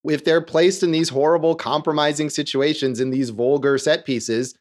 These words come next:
they're all committed to it. They're doing all they can to act in those scenes,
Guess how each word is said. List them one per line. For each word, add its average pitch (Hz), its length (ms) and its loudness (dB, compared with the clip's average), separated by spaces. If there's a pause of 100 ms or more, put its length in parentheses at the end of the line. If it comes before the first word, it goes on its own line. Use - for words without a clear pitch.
(240)
they're 175 300 2
all 285 220 4
committed 311 380 2
to 233 180 2
it. 117 200 -4
They're 160 180 2
doing 208 520 2 (140)
all 185 240 2
they 226 160 2
can 160 520 2 (280)
to 143 200 0
act 139 460 -4 (300)
in 143 160 -2
those 131 280 0
scenes, 110 520 -4